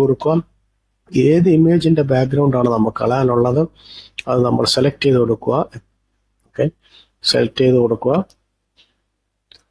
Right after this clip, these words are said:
അത് ഒരു സെക്കൻഡിനുള്ളിൽ തന്നെ ആ ഇമേജ്, നമ്മൾ കൊടുക്കുന്ന സേ-, ഇമേജ്, നമ്മളെ ബാക്ക്ഗ്രൗണ്ട് ഇമേജ് കളഞ്ഞ്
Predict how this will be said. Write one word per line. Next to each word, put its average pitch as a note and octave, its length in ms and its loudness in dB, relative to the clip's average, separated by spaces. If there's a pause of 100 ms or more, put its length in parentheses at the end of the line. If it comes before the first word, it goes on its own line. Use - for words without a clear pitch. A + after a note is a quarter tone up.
(500)
അത് B2+ 140 2 (840)
ഒരു D3+ 180 2
സെക്കൻഡിനുള്ളിൽ B2 720 0
തന്നെ A#2+ 180 2 (380)
ആ B2+ 40 -2 (120)
ഇമേജ്, B2 360 2 (280)
നമ്മൾ A#2+ 260 0
കൊടുക്കുന്ന B2 340 0
സേ-, A#2+ 160 2 (300)
ഇമേജ്, B2+ 340 2 (720)
നമ്മളെ A2+ 200 0 (100)
ബാക്ക്ഗ്രൗണ്ട് B2 520 0 (180)
ഇമേജ് A2+ 440 2
കളഞ്ഞ് A#2+ 360 2